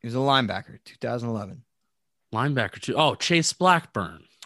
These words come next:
Speaker 1: No, 'cause Giants drafted him.
Speaker 2: Oh, oh, they dra-, well, they, then they cut him and then they signed
Speaker 1: Then
Speaker 2: him.
Speaker 1: they cut
Speaker 2: Okay.
Speaker 1: him and they re-signed, yes.
Speaker 2: Okay.
Speaker 1: I didn't,
Speaker 2: Okay.
Speaker 1: I didn't include that 'cause I thought that was bullshit.
Speaker 2: Okay.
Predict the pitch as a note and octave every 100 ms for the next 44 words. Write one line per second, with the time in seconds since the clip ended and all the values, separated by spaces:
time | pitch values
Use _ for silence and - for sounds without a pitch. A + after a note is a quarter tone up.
0 | _ - B2 C3+ G2+ G#2+ G2+ G#2 A#2 G#2+
1 | C3+ D#3+ F3+ F#3+ F3+ C3 _ - - -
2 | E3+ E3+ C#3 A#2+ D3 D3 D3 C#3 C3 B2+
3 | B2 A2+ E3 D3 C3 B2 A#2 - D#3 D3
4 | B2+ C#3+ C3 B2 A#2 A2 A2 A2+ G2 D#2+
5 | F#2+ F2 _ _ - C#3+ D#3+ C#3 D3+ C#3
6 | _ - C3 C#3+ C#3+ C3+ D3+ D3+ B2+ B2
7 | - A2+ G2+ G#2+ G#2 G#2+ G2+ G2 G2+ G2
8 | A#2+ G2 - G#2+ - _ _ _ _ _
9 | _ _ _ _ _ _ _ _ _ _
10 | _ D3+ C3+ D#3+